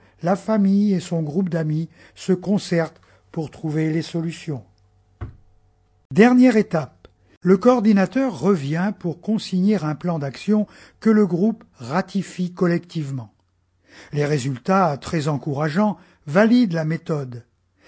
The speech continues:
Les conférences familiales ont notamment permis d'éviter des placements d'enfants. Les familles ont un retour positif, avec le sentiment d'être prises en compte dans leur singularité. Des liens intrafamiliaux se reconstruisent,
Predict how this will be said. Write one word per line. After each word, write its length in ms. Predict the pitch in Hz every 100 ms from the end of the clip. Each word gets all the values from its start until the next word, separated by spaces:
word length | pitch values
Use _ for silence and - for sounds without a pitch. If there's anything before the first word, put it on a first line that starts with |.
| - -
Les 100 | 147
conférences 580 | 160 147 170 151 160 -
familiales 680 | 147 151 156 196 208 190 - - -
ont 120 | 185
notamment 460 | 208 226 226 220 254
permis 420 | 226 208 220 294
d'éviter 540 | 220 190 170 165 208 185
des 300 | 156 151 147
placements 500 | 165 170 - 180 165
d'enfants. 480 | 156 - 139 117 _ _ _ _ _ _ -
Les 120 | 135
familles 600 | - 143 156 190 208 196 - _ 165
ont 160 | 165 180
un 100 | 185
retour 460 | 180 180 214 214
positif, 800 | - 214 180 196 - 180 147 - _ _ _
avec 260 | 151 156 156
le 100 | 143
sentiment 500 | 165 135 165 165 165
d'être 360 | 156 156 -
prises 420 | - - 185 131
en 120 | 147 131
compte 380 | 196 196 185 - - -
dans 180 | 160 175
leur 360 | 175 147 123
singularité. 960 | - 208 170 175 170 151 147 143 117 - _ _ _ _ - - -
Des 160 | 165 208
liens 380 | 202 226 269
intrafamiliaux 840 | 226 202 - 196 185 180 180 226 269
se 140 | -
reconstruisent, 880 | 226 214 220 - - 220 185 127